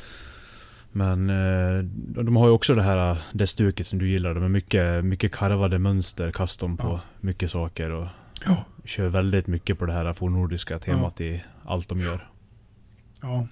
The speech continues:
Speaker 1: Väldigt fina så här små, på typ så här dragknivar och sånt. Barkknivar och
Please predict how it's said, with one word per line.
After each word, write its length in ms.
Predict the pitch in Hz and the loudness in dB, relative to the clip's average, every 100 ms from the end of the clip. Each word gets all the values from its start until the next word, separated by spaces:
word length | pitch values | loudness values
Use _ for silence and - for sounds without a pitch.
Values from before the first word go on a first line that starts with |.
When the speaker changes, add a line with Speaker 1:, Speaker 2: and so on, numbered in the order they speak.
| - | -10
Speaker 1:
Väldigt 400 | 104 101 104 107 | -2 2 4 2
fina 380 | - 101 98 101 | 0 0 4 2
så 120 | - | 2
här 40 | 90 | -2
små, 540 | - 107 104 92 87 - - - - - | 2 2 4 4 0 -4 -18 -20 -20 -10
på 100 | - | -6
typ 200 | - 95 | -2 -2
så 120 | - | -2
här 60 | 90 | -4
dragknivar 680 | 87 101 101 90 110 98 87 | 0 0 0 0 2 2 0
och 80 | 82 | -4
sånt. 420 | 82 82 - - - _ - | -6 -8 -12 -20 -20 _ -14
Barkknivar 680 | 90 90 95 - 98 87 82 | -4 -2 -2 -2 0 0 -2
och 180 | 85 | -4